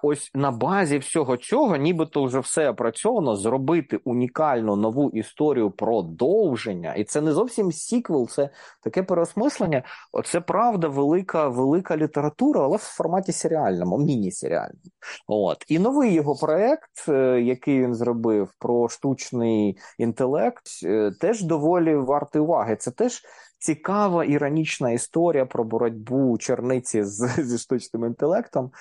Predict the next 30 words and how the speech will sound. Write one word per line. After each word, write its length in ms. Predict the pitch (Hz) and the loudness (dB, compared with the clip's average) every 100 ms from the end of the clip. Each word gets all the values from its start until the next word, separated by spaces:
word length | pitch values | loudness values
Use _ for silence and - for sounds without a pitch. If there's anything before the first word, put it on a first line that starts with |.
| - - | -16 -4
але 300 | 127 143 120 | 0 2 2
це, 280 | 107 - 117 | 0 -2 0
звичайно, 580 | 110 127 143 117 104 107 | 2 0 0 0 2 0
не 140 | 143 | 0
тільки 340 | 156 175 135 120 | 0 -2 0 0
не 120 | 156 | 2
вичерпується 680 | 196 - 123 - 104 98 123 | 0 0 -2 0 -2 -2 -4
цим, 240 | - 247 | 0 0
бо 80 | 127 | 2
у 80 | 123 | 2
Ліндельофа 520 | 131 127 143 165 127 | 0 0 0 0 -2
не 100 | 120 | 0
можна 380 | 135 117 104 101 | 0 0 0 0
одною 380 | 101 98 104 98 | 0 0 0 0
фразою, 460 | - 117 107 95 | 0 0 2 0
синопсис 580 | 92 143 151 131 127 - | 0 -2 -2 -4 -6 -2
у 40 | |
нього 360 | 113 113 110 104 - - - - | 0 0 0 -2 -6 -20 -14 -4
завжди 220 | 110 117 | -2 0
дуже 220 | 107 107 | -2 -2
складний. 440 | 98 127 117 95 - _ - - | -2 -4 -2 -2 -4 _ -20 -4
От, 260 | 107 92 - | 0 0 -2
в 40 | |
серіалах, 800 | - 165 202 175 113 90 - - | -2 0 2 2 2 0 -4 -6
е, 80 | 101 104 - 104 | -6 -6 -4 -2
велика 480 | 110 147 202 202 160 | 2 2 2 0 -6
кількість 760 | - 180 156 - 120 - - | -2 -2 -2 -4 -6 -8 -14
креативних 760 | - 135 143 - 170 123 120 - | -2 0 0 0 0 2 -2 -2
ідей, 580 | 107 113 156 208 131 - - | -4 0 2 2 -2 -6 -2
е, 320 | 95 92 90 | 0 2 0